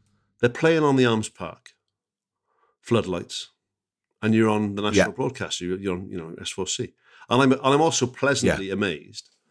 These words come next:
Speaker 1: at how many people, well, two things. One, how many people speak Welsh. So they played Llandrillo yesterday, and the coach there's
Speaker 2: Right.
Speaker 1: a Welsh speaker. A couple of the boys got interviewed, they're Welsh speakers. So after the game, so they're interviewing Lloyd Lewis,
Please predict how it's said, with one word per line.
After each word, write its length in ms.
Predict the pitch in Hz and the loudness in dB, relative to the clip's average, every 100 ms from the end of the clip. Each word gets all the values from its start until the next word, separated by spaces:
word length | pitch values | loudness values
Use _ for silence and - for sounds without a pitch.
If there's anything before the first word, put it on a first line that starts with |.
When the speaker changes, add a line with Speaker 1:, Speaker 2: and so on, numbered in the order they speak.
| _ _ _ _ _ _ _ 107 | _ _ _ _ _ _ _ -8
Speaker 1:
at 100 | - | -2
how 200 | 113 110 | 2 4
many 300 | 107 101 98 | 4 2 -2
people, 540 | - 104 90 82 - _ - | -4 -6 -6 -12 -14 _ -2
well, 120 | 107 | 0
two 200 | - 156 | 2 0
things. 280 | 127 92 - _ - | -2 -8 -10 _ 0
One, 160 | 143 131 | 2 4
how 100 | 139 | 4
many 120 | 127 | 4
people 160 | 127 117 | 2 0
speak 240 | - 120 | -2 -4
Welsh. 420 | 104 82 110 - - _ | -2 -4 -6 -14 -18 _
So 160 | - 120 | -6 -2
they 60 | 120 | 2
played 160 | 202 | 2
Llandrillo 480 | - 117 113 110 104 | 2 0 0 -2 -4
yesterday, 500 | 85 - - 80 107 _ _ _ - | -4 -6 -12 -14 -14 _ _ _ -8
and 100 | 95 | -6
the 40 | |
coach 320 | - 117 107 | 2 2 2
there's 200 | 107 101 | 0 2
Speaker 2:
Right. 80 | 90 | 0
Speaker 1:
a 20 | |
Welsh 160 | 92 92 | -2 -4
speaker. 320 | - 95 98 98 95 98 | -8 -8 -2 -2 -2 -4
A 60 | 78 - | -10 -12
couple 160 | 110 | -10
of 40 | 107 | -8
the 60 | |
boys 240 | 90 98 95 | -4 -4 -2
got 140 | 95 | -4
interviewed, 280 | 90 95 92 | -4 -6 -2
they're 120 | 95 | 0
Welsh 200 | 92 90 | 0 -2
speakers. 420 | - 92 92 90 92 _ | -8 -10 -6 -6 -6 _
So 140 | - 131 | 0 2
after 180 | 131 120 | 4 2
the 80 | |
game, 340 | 123 120 90 104 | 4 4 2 -2
so 340 | - 113 - _ 127 | 2 0 0 _ -4
they're 200 | 120 120 | 4 4
interviewing 320 | 113 113 113 | 4 4 6
Lloyd 220 | 113 107 | 4 4
Lewis, 460 | 104 87 87 - | 0 -2 -4 -8